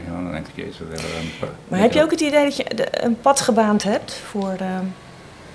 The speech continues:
Speaker 2: voor, voor,
Speaker 1: Hmm.
Speaker 2: voor muzikanten van nu, bands van nu?
Speaker 1: Ja, ik denk dat dat vooral inderdaad met, met de Fatal Flowers eigenlijk, dat we dat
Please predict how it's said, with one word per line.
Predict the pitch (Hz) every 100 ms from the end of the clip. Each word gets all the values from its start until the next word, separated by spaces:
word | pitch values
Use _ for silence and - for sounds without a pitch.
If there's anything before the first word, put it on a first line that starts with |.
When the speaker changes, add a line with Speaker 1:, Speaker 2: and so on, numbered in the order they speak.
| - - - - - - -
Speaker 2:
voor, | 254 254
voor, | 254 262
Speaker 1:
Hmm. | 254
Speaker 2:
voor | 247 208
muzikanten | 214 214 220 226 220
van | 214
nu, | 214 262
bands | 208 214 226
van | 233 214
nu? | 233 349 - - - - - -
Speaker 1:
Ja, | 110 101
ik | 113 110
denk | 120 123 -
dat | 110
dat | 113 113 -
vooral | - - 107 120
inderdaad | 117 110 107 101
met, | 104 101 - - -
met | 107 95
de | 101
Fatal | - 101 -
Flowers | - 107 113 120
eigenlijk, | - 104 104 101
dat | 104
we | 104
dat | 95 101 -